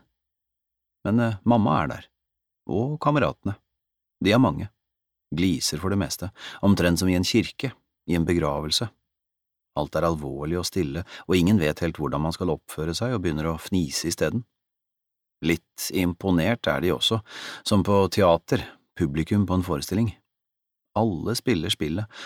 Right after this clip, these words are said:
og han står på scenen og speiler seg i dem, og alt skjer nå, og ikke siden. Han har ikke tenkt så langt. En god del vold, i likhet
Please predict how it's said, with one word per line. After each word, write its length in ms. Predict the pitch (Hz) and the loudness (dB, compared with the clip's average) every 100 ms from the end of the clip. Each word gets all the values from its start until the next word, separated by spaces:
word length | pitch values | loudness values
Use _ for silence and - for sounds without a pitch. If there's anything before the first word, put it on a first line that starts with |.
| - | -8
og 120 | 78 82 | -2 2
han 180 | 123 160 | 2 0
står 180 | - 98 | -2 -2
på 120 | 117 | 0
scenen 340 | - 107 85 113 | 0 2 2 -2
og 60 | |
speiler 340 | - 113 69 - | 2 2 2 0
seg 200 | 87 67 | -2 -2
i 60 | |
dem, 180 | 73 67 - - - | -6 -8 -12 -12 -2
og 140 | - | 2
alt 320 | 113 170 - | 2 0 -2
skjer 260 | - 92 101 | -2 2 2
nå, 340 | 107 87 104 104 - _ _ _ _ - | 2 2 4 2 -2 _ _ _ _ -8
og 120 | 90 | -6
ikke 180 | - 120 | -2 0
siden. 460 | - 190 - 113 - _ _ _ _ _ _ _ - | 2 2 2 -2 -2 _ _ _ _ _ _ _ -6
Han 120 | 98 | -4
har 80 | 98 | -4
ikke 120 | - | -2
tenkt 240 | 85 80 | -2 -2
så 140 | - 73 | -4 -2
langt. 320 | 107 - - _ _ _ _ _ _ _ _ _ _ _ _ _ _ _ _ | -2 -4 -14 _ _ _ _ _ _ _ _ _ _ _ _ _ _ _ _
En 140 | 98 98 | 0 2
god 220 | 135 139 | 2 4
del 160 | 123 120 | 2 0
vold, 280 | 123 202 170 _ _ _ _ | -2 -2 -8 _ _ _ _
i 60 | 113 | 2
likhet 420 | 104 - - - | 2 0 -10 -6